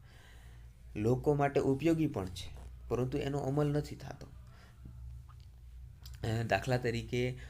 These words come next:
આ વહીવટી કારોબારી છે, એ વહીવટી કારોબારીમાં જેટલા પણ, અ, વચ્ચે કાર્ય કરે છે, એ વહીવટી કારોબારીના જે સભ્યો છે, બરાબર? અ,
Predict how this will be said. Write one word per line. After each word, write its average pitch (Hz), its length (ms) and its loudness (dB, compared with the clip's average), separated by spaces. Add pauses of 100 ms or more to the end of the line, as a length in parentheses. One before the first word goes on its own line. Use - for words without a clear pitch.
(140)
આ 110 100 4
વહીવટી 107 480 4
કારોબારી 123 560 2
છે, 127 140 0
એ 131 180 2
વહીવટી 117 460 0
કારોબારીમાં 120 600 0
જેટલા 113 360 -2
પણ, 123 260 -2 (340)
અ, 101 40 -4 (580)
વચ્ચે 110 320 2
કાર્ય 127 360 6
કરે 101 280 2
છે, - 180 -6
એ 113 160 0
વહીવટી 113 420 0
કારોબારીના 113 680 0
જે 113 200 -4
સભ્યો 117 500 2
છે, 101 360 -6 (320)
બરાબર? 135 320 0 (520)
અ, - 40 -4